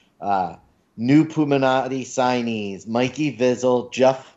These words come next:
from San Pedro, and Amanda L have all signed with M S P H Wrestling and will make their debuts in their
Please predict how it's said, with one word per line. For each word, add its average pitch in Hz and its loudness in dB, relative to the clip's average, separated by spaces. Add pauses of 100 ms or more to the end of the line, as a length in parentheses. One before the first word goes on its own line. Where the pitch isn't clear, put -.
(120)
from 123 -8
San 120 -6
Pedro, 117 2 (400)
and 113 -2
Amanda 120 0
L 120 4
have 110 -4
all 120 2
signed 117 -4
with 110 -4
M 117 -6
S 120 -2
P 117 -4
H 113 -8
Wrestling 110 -2
and 110 -4
will 107 0
make 110 0
their 113 4
debuts 107 0
in 107 -2
their 104 0